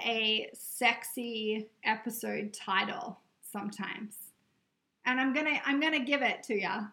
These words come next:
don't worry. But we've gotta go through some important bits of information on rest and recovery before we get the sexy three tips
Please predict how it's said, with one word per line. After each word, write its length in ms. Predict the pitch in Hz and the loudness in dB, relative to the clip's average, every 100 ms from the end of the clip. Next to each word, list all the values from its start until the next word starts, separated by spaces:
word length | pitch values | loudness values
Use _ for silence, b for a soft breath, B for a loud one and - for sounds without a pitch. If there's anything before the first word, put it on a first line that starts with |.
| - | -6
don't 240 | 240 240 | -4 -2
worry. 500 | 240 208 202 220 214 _ 220 | 0 0 0 -4 -8 _ -2
But 220 | 214 240 | 0 2
we've 180 | 240 254 | 0 2
gotta 200 | 262 262 | 0 2
go 200 | 247 233 - | 2 2 0
through 360 | 233 226 214 220 | -2 0 0 -2
some 200 | 240 226 | -4 -4
important 720 | 220 - 240 220 220 214 208 b b b b b _ _ | -6 0 2 2 0 -4 -6 b b b b b _ _
bits 300 | 247 - - | -4 -4 -4
of 120 | 254 | 0
information 880 | 240 247 - 226 233 214 247 277 339 - _ | 2 2 2 0 0 0 -2 -2 -4 -8 _
on 220 | 233 220 | -4 -2
rest 320 | 202 196 - 220 | 0 -2 -2 -4
and 100 | 208 | -4
recovery 680 | 214 202 202 233 302 262 - | -4 -6 -4 -4 -4 -4 -8
before 360 | 214 - 233 214 | -10 -4 -2 0
we 80 | 214 | 0
get 220 | 214 - | 0 -2
the 80 | 214 | -4
sexy 580 | - 208 - 226 220 220 | 0 0 0 -4 -4 -4
three 300 | 208 202 208 | -2 -2 -2
tips 640 | 220 190 - - - | -2 -2 -4 -16 -14